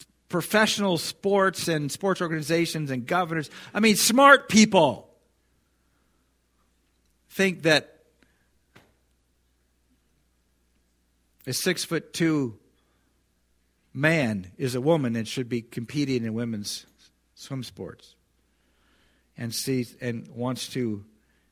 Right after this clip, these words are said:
tell anybody who doesn't think otherwise that, that somehow we're evil. But even more so, uh, the, the pronoun police, you know what, kids?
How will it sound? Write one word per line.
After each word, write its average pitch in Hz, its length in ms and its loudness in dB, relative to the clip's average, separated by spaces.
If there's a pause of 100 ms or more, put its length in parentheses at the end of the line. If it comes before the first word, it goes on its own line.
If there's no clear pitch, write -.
(120)
tell 139 180 -2
anybody 139 320 -2
who 127 100 -2
doesn't 127 260 -4
think 127 200 -8
otherwise 110 520 -4
that, 110 200 -8
that 101 120 -12
somehow 117 360 -8
we're 110 200 -8
evil. 107 440 -10 (720)
But 156 100 0
even 151 240 2
more 147 220 0
so, 127 280 -2
uh, 76 200 -10 (460)
the, 139 100 -4
the 127 160 -4
pronoun 156 560 0
police, 151 440 -2
you 156 80 -2
know 160 120 -2
what, 170 220 -2
kids? 175 500 -4